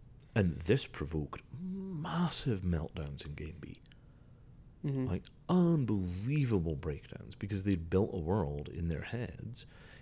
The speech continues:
Speaker 1: in which the only problem they had to solve was between them and their credit card company.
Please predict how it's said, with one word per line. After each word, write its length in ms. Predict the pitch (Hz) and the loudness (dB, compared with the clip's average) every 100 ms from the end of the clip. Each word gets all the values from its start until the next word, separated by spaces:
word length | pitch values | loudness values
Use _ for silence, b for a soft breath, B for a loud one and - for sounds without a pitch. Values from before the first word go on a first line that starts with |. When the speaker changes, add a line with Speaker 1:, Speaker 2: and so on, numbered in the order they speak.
| B | B
Speaker 1:
in 140 | 104 104 | 2 2
which 140 | 98 | 4
the 100 | 92 | 4
only 180 | 92 92 | 4 4
problem 380 | 90 87 90 85 | 2 0 0 0
they 100 | 80 | 0
had 220 | 85 90 | 0 -4
to 80 | - | -4
solve 340 | - 147 87 | 0 2 2
was 140 | 87 | -2
between 360 | 90 87 87 82 | -4 -4 0 0
them 240 | 80 78 | 0 0
and 80 | 82 | 0
their 80 | 73 | -2
credit 300 | - 92 73 | 0 0 -2
card 240 | - 71 | -6 -8
company. 380 | - 104 - 139 | -8 -10 -12 -14